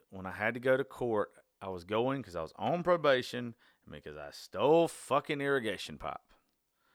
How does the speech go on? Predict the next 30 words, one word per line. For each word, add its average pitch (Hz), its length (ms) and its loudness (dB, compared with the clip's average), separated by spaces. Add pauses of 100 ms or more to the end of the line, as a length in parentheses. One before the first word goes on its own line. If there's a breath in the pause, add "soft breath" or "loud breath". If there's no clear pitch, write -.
(840 soft breath)
Ugh. 110 260 -2 (1040 loud breath)
They 113 640 4 (200)
sentenced - 800 -6
my 95 300 0
ass 92 500 -6
to 80 240 -14
three 190 480 -2
months 123 460 -6
in 104 220 -6
a 107 40 -2
boot 87 260 -10
camp. - 320 -20 (880 soft breath)
Um, 92 240 -4
I 120 80 0
can't, 123 260 2
like, 98 180 4
I've 82 140 -4
done 90 200 -2
no 85 120 -6
hard 82 260 -4
time. 82 260 -6
I've 87 160 -6
done, 82 440 -6 (580)
what 92 160 -6
is 80 100 -8
that, 80 300 -6
five 95 400 2
months 92 420 -4
out 92 160 -2
of 80 140 -8